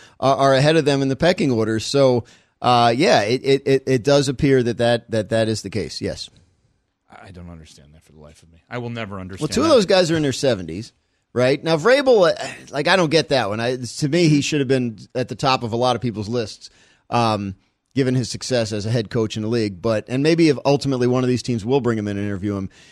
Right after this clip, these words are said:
Speaker 1: uh, and give him a shot. But, you know, I, I think it's, I think it's an interesting cycle. I think you're seeing, you know,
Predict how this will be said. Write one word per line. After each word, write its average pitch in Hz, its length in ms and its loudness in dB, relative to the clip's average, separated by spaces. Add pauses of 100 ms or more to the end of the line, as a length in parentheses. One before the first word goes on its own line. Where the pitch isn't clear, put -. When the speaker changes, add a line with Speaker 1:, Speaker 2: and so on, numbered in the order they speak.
(140)
Speaker 1:
uh, 107 180 -2
and 110 140 -4
give 107 120 -2
him 107 60 -6
a 104 40 -6
shot. 127 420 0
But, 120 280 -2 (420)
you 196 100 -2
know, 175 200 4
I, 165 320 0
I 175 120 2
think 220 220 -2
it's, - 380 -4 (300)
I 135 80 -6
think 220 160 -2
it's 214 100 -4
an 220 80 2
interesting 226 420 -2
cycle. 196 480 -2
I 117 120 -4
think 135 160 -4
you're 135 100 -2
seeing, 139 560 0 (580)
you 123 120 -8
know, 113 240 -2